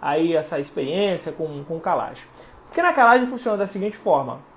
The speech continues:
O cálculo de calagem, quando você pega lá os valores da saturação por base, C T C,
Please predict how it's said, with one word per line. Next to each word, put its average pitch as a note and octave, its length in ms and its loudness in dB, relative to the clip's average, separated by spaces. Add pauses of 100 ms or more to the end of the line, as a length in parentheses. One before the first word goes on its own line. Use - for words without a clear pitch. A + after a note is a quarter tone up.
(560)
O D4 140 2
cálculo D4 480 6
de - 100 -12
calagem, D3+ 400 0
quando B3 160 -8
você - 140 -12
pega F#3 260 -2
lá D#3+ 100 0
os E3+ 120 -4
valores D#3 340 -4
da C#3+ 80 -6
saturação C#3+ 460 -12
por C#3 160 -12
base, C#3+ 720 2
C E3 120 -12
T C3 180 -8
C, G3 560 2